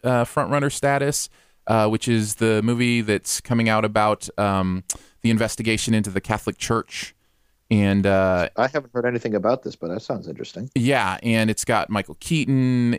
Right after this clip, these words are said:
Speaker 1: and, um, oh, I just, who, the Incredible Hulk, the actor that plays the Incredible Hulk.
Speaker 2: Mark
Speaker 1: Um,
Speaker 2: Ruffalo?
Speaker 1: Yeah, Mark
Speaker 2: Or Ed-
Speaker 1: Ruffalo, um, bunch of those guys in it, uh,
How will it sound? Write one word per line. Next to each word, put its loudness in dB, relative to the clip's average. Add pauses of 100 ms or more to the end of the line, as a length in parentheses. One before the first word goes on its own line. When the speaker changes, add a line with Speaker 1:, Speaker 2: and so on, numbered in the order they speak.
Speaker 1:
and, 0
um, -2 (840)
oh, 2
I -2
just, -6
who, 0
the -2
Incredible 0
Hulk, -2 (320)
the 2
actor -2
that -4
plays -2
the -6
Incredible -4
Hulk. -2
Speaker 2:
Mark 2
Speaker 1:
Um, 0
Speaker 2:
Ruffalo? 0
Speaker 1:
Yeah, 2
Mark 2
Speaker 2:
Or 2
Ed- 4
Speaker 1:
Ruffalo, 2 (380)
um, 2
bunch -2
of -2
those 2
guys 0
in 2
it, -2
uh, 0